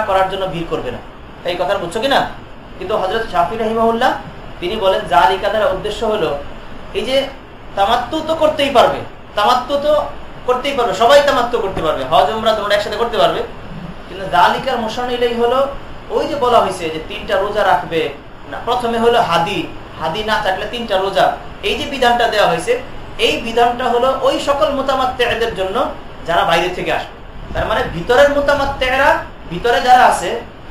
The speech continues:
এরা তামাত্তু করতে পারবে, কিন্তু তাদের উপরে হাদি ওয়াজিব হবে না, সিয়ামি সালাসিতে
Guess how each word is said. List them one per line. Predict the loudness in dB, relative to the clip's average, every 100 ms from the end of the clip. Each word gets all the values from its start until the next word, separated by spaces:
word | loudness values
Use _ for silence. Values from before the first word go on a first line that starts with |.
| 2
এরা | 6 6 6 2
তামাত্তু | 0 -2 -2 -2 0
করতে | 0 2
পারবে, | 2 2 -2
কিন্তু | -6 -2
তাদের | 0 0
উপরে | 0 0
হাদি | 0 0
ওয়াজিব | 4 4 4 0
হবে | 0 0
না, | -2 -4 -6 -12 -10
সিয়ামি | -2 2 2 2
সালাসিতে | 0 0 0 -2